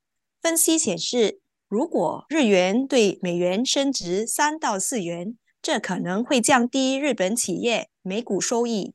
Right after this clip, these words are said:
E P S的一到二八仙。然而，值得注意的是，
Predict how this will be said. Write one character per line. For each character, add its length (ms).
E 120
P 220
S 320
的 140
一 240
到 160
二 320
八 200
仙。 380
然 240
而， 380
值 180
得 100
注 200
意 120
的 120
是， 400